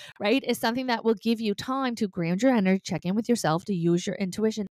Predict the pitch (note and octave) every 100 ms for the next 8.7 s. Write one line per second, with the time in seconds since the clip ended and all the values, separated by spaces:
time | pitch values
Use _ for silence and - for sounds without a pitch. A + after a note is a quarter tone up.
0 | - G#3 G3+ G3 G3 G3+ G#3+ G3+ F#3 F3
1 | F3 E3 E3 - D3+ - - E2 D2 -
2 | _ - _ _ _ _ _ _ _ -
3 | F#3 E3+ - C4 B3+ - - _ _ F#3
4 | F3 F3+ G3+ A3 C4 - D#4+ E4 D4+ C#4
5 | C4 - - _ G3 G3+ C4+ A#3+ G3 -
6 | G3+ G3 G3 A3+ C4 D#4 E4 _ - A3
7 | B3 A#3+ C4+ C4+ C4+ _ _ _ - _
8 | _ G#3+ A3 - A3 -